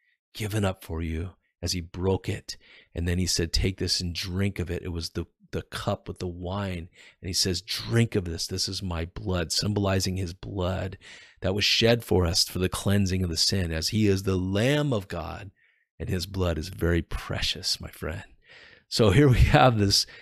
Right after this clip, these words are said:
These were solid gold. Uh, this was all, um, overlaid with gold here. And by the way, all of these furnishings were made out of the acacia wood,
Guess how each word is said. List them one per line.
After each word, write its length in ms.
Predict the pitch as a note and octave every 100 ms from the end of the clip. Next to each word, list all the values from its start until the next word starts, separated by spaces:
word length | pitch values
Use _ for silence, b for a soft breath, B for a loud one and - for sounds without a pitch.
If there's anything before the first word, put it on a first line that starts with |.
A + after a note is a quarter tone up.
| B
These 200 | A2 C#3
were 120 | C3+ G#2
solid 480 | - B2 B2+ B2
gold. 520 | G2+ G#2+ B2 D3 C3+ G2
Uh, 200 | G#2 F#2+
this 240 | F2+ G#2 -
was 160 | G2+
all, 480 | G#2 G2+ F#2+ F2+ - -
um, 460 | F#2+ F2 D#2 - - _ _ _ -
overlaid 540 | G#2+ G#2+ G#2 G#2 A2+
with 220 | A2 A2
gold 440 | - G#2 A#2 C3+ B2
here. 420 | A#2+ A#2+ E3 F#3 _ B B B B B -
And 400 | C#3+ F#3+ F#3 F3+
by 260 | D#3 G3+
the 120 | G#3 F#3
way, 540 | D3 G2+ F#2 A2 E3 - b b b b -
all 380 | D3+ E3+ F#3+ F#3+
of 180 | E3
these 560 | C#3+ D#3 D#3 D#3 C#3 - _
furnishings 1000 | - - - C#3+ D3+ - G2+ F2+ F2 -
were 340 | G2+ G2+ F#2+ F2+
made 500 | G2+ G#2+ A2 A#2 - -
out 300 | G2+ G#2+ - -
of 540 | G2+ G2 F#2+ G2 - -
the 180 | G#2 F#2
acacia 720 | - - - B2+ A#2 - A2+
wood, 720 | F#2+ F#2 G#2 G#2 E2 - -